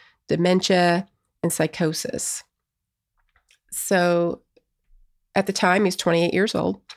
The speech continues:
And he says he was repulsed at what he saw at this institution. Approximately five thousand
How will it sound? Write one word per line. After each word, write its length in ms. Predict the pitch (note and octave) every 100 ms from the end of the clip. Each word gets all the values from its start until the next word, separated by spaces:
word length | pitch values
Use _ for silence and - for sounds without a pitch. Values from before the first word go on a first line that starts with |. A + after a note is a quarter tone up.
| _ _ _ _ _ _ - - - - _ -
And 320 | A3+ A#3 A#3
he 260 | A3+ C4+ G#4 G#4 _ _ _ _ _ _
says 280 | - B3+ C4
he 140 | C4+
was 260 | C4+ A#3+ -
repulsed 640 | G#3 G3+ - G3+ A#3 -
at 120 | G#3+ F#3+
what 200 | G3+ G3
he 120 | F#3+
saw 500 | - - F3 F3+ F#3 -
at 260 | E3 F3+ - -
this 320 | F3+ F3+ - -
institution. 1000 | F3+ - F#3 F3+ E3+ E3+ - E3 E3 E3+ _
Approximately 880 | F3+ - G3+ A3+ - C4+ A3 - F#3+
five 460 | F3+ - F#3 G3 G#3+
thousand 460 | G#3 G3 G3 F#3+